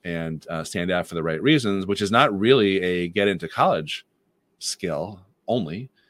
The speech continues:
It's a big, broader, you know, life skill, because the people who are generally the most successful in life have learned how to advocate for themselves successfully, in addition to being good at whatever their, their craft is. So, um, that's the thing about us here at Lockwood College Prep,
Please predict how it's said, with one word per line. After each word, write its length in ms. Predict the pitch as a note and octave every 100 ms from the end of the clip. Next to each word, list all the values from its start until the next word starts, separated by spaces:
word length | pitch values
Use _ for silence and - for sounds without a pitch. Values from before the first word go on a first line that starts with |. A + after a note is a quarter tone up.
| _
It's 180 | G2+ -
a 120 | G#2+
big, 440 | F2+ A2+ A2+ A2 G2
broader, 680 | G2+ G#2+ A2+ A2 G#2+ G#2+ -
you 100 | G#2+
know, 100 | G2
life 260 | A2 G3+
skill, 240 | - D2+ C2+
because 240 | F2 F#2+
the 60 | G2
people 280 | G#2 G#2
who 360 | G2+ G2+ G2 F#2
are 340 | F#2 F#2 F#2 E2+ _ _ F2+
generally 320 | G2 G#2+ G2+
the 80 | F#2
most 220 | F#2 F2
successful 480 | - - A#2 - F2
in 80 | F2+
life 180 | B2
have 160 | F#2 D#2+
learned 240 | F2+ G2
how 100 | F#2+
to 140 | F#2 E2+
advocate 440 | F#2 G2+ F#2+ E2+
for 80 | -
themselves 360 | E2+ - E2 D#2+
successfully, 800 | - A2 A#2+ - E2 E2 E2+ - _ - - _ -
in 80 | G2
addition 340 | D#3 G3+ B2+
to 80 | G2+
being 280 | F#2+ G2 G2
good 280 | G#2+ G#2+
at 300 | G2+ F#2 F2+
whatever 300 | F#2+ F2+ F2
their, 240 | E2+ E2 D#2
their 120 | - D#2+
craft 440 | - G#2 G2+ -
is. 260 | B1+ - - _ _ _ _ _
So, 420 | - G2 F#2 F2+ D#2+
um, 400 | F2 E2+ E2+ D#2+ _ _ _
that's 180 | F#2 G#2
the 80 | G2+
thing 180 | A2+ G2+
about 280 | F#2 F2+ - _
us 460 | A#2 C#3+ - - -
here 160 | B2+
at 80 | B2+
Lockwood 240 | G#2+ G2 G2+
College 260 | - F2
Prep, 240 | - E3